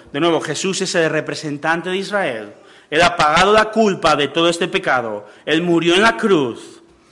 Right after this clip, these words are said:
Él sufrió la ira de Dios que tanto judío como, como nosotros, gentiles, merecíamos.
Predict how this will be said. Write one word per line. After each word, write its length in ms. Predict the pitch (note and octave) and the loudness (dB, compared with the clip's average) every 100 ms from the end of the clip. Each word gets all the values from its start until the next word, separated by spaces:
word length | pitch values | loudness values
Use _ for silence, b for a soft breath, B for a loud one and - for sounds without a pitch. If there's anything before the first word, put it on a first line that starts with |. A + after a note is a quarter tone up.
| b | b
Él 160 | D#3 E3+ | -2 -2
sufrió 460 | F#3 D#3 F3 F#3+ | -2 -6 0 2
la 220 | F#3+ E3 D#3 | 4 4 2
ira 280 | F3+ G3+ G#3+ | 2 2 4
de 120 | A3 | 2
Dios 440 | G3+ D3+ C3+ - B B - | 0 0 -2 -8 B B -4
que 120 | D3+ | -2
tanto 280 | D#3 D3+ D#3 | 0 -2 -4
judío 420 | D#3 D#3 F#3 F#3+ | -4 -2 0 0
como, 340 | G3 G3 F3+ | -2 -4 -6
como 200 | E3 F3 | -4 -2
nosotros, 500 | F3 F3 D#3+ C3 C3 | -2 0 -2 -2 -6
gentiles, 640 | E3 D3+ E3 C3 A#2+ A2+ B B B | -6 -4 -4 -2 -4 -6 B B B
merecíamos. 1040 | D3 E3+ E3+ E3+ C#3 A2+ G#2 G2+ - - | -2 0 0 -4 -6 -6 -8 -14 -20 -20